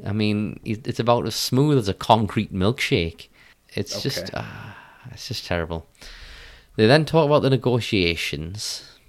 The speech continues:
Speaker 1: and how there's no progress, and they come to the conclusion that Metal Gear needs destroyed or the launch requires to be overridden. Snake asks her if she has the cards, but to Snake's surprise, she only pulls out one key card,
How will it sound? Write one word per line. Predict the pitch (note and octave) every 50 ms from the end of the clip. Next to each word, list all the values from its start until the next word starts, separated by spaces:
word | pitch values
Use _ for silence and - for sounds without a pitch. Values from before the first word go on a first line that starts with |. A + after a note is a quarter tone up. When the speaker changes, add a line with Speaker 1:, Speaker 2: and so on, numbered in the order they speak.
| _ _ - -
Speaker 1:
and | G2+ F#2
how | F#2+ F#2+ F#2
there's | F2 F2+ -
no | G#2+ G2+ G2+ G2
progress, | - - F#2 F2+ F2 D#2+ F2 D2+ D2+ D#2+ D#2+ - - - - - -
and | G2 F2+
they | F2
come | - - - C3+ C3+ C3+
to | C3+ -
the | - - G2+
conclusion | - - - G2 F#2+ F2+ - - A#2+ B2 B2 A#2 G2+ - F2+ D#2+ F#2 A2+ - _ _ _ _
that | - - -
Metal | F2+ F2 F#2 F#2+ - - A#2+ F#2+
Gear | - - G2 F2+ F#2+ G#2+ G#2+
needs | - D#2+ F#2+ F#2 - -
destroyed | - - - - - - - F#2 F2+ D#2+ D2 D2+ E2 G2+ - - _ _ _ - - _
or | - G2+
the | F#2 F2+
launch | D#2+ E2 F#2+ A2 A#2+ B2 A2+ - -
requires | F#2+ - - - E2 D#2 F#2 F#2 -
to | F2+
be | F2+ E2+
overridden. | D#2 D#2+ D#2+ F#2 F#2 G#2 B2+ D3 C#3+ E2+ C2+ - - _ _ _ _ - - - _
Snake | - - - D#3 D#3 D3+ -
asks | G#2 G2 - - -
her | F#2
if | F2 F2 -
she | - F2+
has | E2+ E2 -
the | -
cards, | - - - G2+ E2 D2 - - - - - _ - - _
but | - - -
to | -
Snake's | - - - - A#2 A#2 B2+ C3 -
surprise, | - C#3 C3+ - E2 D#2 D#2 E2 F#2 - - -
she | - - A2
only | G2 F#2+ F#2+
pulls | - - - F#2 G2
out | F2+ E2+ F#2
one | F#2 F#2 F2+ F2+
key | F2 - - - G2+ F#2+ F2+
card, | - - D#2+ D2+ D2+ D2+